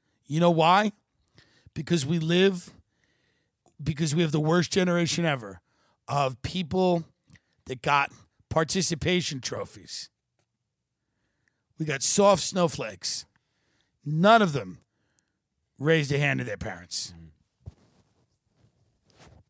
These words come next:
Speaker 1: Well, we wish, we wish, uh, Dino the best. I don't think he did it, and I will support him. And I will, the full power of the show will be, uh, to support him.
Speaker 2: Well, his Instagram's still up. I just texted you a link if you wanna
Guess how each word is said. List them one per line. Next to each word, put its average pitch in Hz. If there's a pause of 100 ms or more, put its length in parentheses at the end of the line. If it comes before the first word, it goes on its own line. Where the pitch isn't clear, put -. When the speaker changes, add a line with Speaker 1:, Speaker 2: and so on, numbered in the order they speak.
(160)
Speaker 1:
Well, 285
we 339
wish, 285
we 254
wish, 269
uh, 220
Dino 202
the 175
best. 185
I 202
don't 269
think 202
he 170
did 190
it, 185
and 160
I 175
will 175
support 147
him. 120 (840)
And 160
I 185
will, 185
the 170
full 226
power 190
of 165
the 156
show 175
will 151
be, 143
uh, 131
to 147
support 123
him. 98 (460)
Speaker 2:
Well, 117
his 117
Instagram's 123
still 98
up. 92
I 95
just 95
texted 95
you 90
a -
link 85
if -
you 92
wanna 85